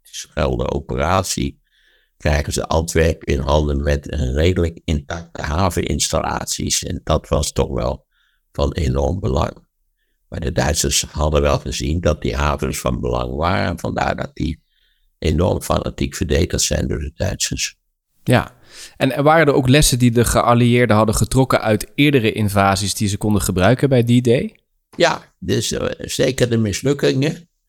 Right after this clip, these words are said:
Speaker 1: die, eh, die hebben ze, die hebben ze omvangrijk gebruikt. Ja, kijk, ze hadden het al over die, eh, eh, over die landingen in Italië, die echt, die echt allebei eigenlijk dat, dat het bijna misging.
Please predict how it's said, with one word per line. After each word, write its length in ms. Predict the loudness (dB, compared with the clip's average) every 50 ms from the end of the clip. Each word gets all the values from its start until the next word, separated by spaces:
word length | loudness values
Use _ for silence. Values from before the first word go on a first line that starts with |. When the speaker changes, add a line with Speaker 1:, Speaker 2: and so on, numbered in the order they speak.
| _ _ _ _ _ _ _
Speaker 1:
die, 360 | -2 0 0 0 0 -2 -4
eh, 160 | -4 -4 -4 -4 -6 _ _ -8
die 360 | -6 -2 0 0 0 2 2
hebben 260 | 2 2 2 0 0
ze, 380 | 0 2 0 0 0 -2 -4 -6
die 160 | -4 -2 0 0
hebben 240 | 0 0 -2 -4
ze 380 | -2 -2 -4 -4 -4 -8 -8 -6
omvangrijk 880 | -2 0 0 0 0 0 0 0 0 0 -2 -2 -2 -2 -4 -8 _ _ _ _ _ _ _ _ _ _ _ _ _
gebruikt. 580 | _ -4 -4 -2 0 2 2 2 0 -2 -2
Ja, 160 | -2 -2 -2 -4
kijk, 380 | -6 -8 -8 -8 -8 -6 -4
ze 120 | -4 -2 0
hadden 280 | 0 0 0 -2 -4
het 80 | -2 -2
al 160 | -2 -2 0
over 280 | -2 -2 -2 -2 -2 -2
die, 400 | -2 -2 -2 -2 0 0 0 0
eh, 220 | -2 -2 -4 -6 _ _ _ _ _ _ _ _ _ _ _ _ _ _ -6
eh, 200 | -4 -4 -4 -4 -4
over 300 | -4 -2 -2 0 0 0
die 300 | 2 2 0 2 0 0
landingen 460 | 2 2 2 2 2 2 0 -2 -2
in 140 | -2 -4 -4
Italië, 640 | -4 -4 -4 -2 -2 -2 -2 -2 -2 0 0 0 0
die 220 | 0 0 -2 -2
echt, 480 | -2 -2 -2 -2 -2 -4 _ -10 -8 -6
die 140 | -4 -4 -4
echt 360 | -4 -6 -8 _ _ _ _ _ _ _ _ _ _
allebei 520 | -4 -2 0 0 0 0 0 0 0 0 0
eigenlijk 500 | -2 -2 -2 -2 -2 -4 -6 _ _ -16
dat, 340 | -16 -16 -16 _ -20 -20 -20 _
dat 220 | -18 -18 -18 -20
het 320 | _ _ _ -4 -4 -2
bijna 420 | 0 0 0 0 2 2 2 2 0
misging. 840 | 0 0 -2 -2 -2 -4 -4 -4 -2 0 0 0 0 -4 -6 _